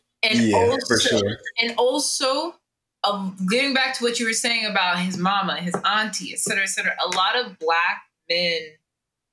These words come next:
Speaker 1: I think, have and not, it's not just Black men. That being said, a lot of Black men have disdain for the lack of proximity to white womanhood their mothers have.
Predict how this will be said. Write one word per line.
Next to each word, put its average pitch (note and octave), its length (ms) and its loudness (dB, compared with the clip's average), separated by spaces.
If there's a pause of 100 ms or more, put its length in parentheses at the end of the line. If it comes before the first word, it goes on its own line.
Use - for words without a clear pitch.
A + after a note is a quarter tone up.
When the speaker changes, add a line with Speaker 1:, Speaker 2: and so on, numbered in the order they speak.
(720)
Speaker 1:
I F#3 180 0
think, F3+ 400 -2
have F3 840 0 (680)
and G#3 120 0
not, A3+ 180 0
it's B3+ 140 -2
not C4+ 160 0
just D#4+ 160 -4
Black C4+ 200 -2
men. G#3 200 -4 (420)
That D#3+ 140 0
being F3+ 140 0
said, - 240 0
a E3+ 80 2
lot F#3+ 260 2
of A3 180 0
Black F#3 360 0
men F3 600 -2 (260)
have F3+ 340 0
disdain F3 1200 -4 (800)
for G3+ 180 2
the F3+ 120 2
lack F3 480 2
of F#3+ 140 -4
proximity E3+ 1300 -2 (400)
to G3+ 160 0
white E3 420 0
womanhood E3+ 680 -2
their D3+ 220 -2
mothers D3 440 -2
have. - 480 -2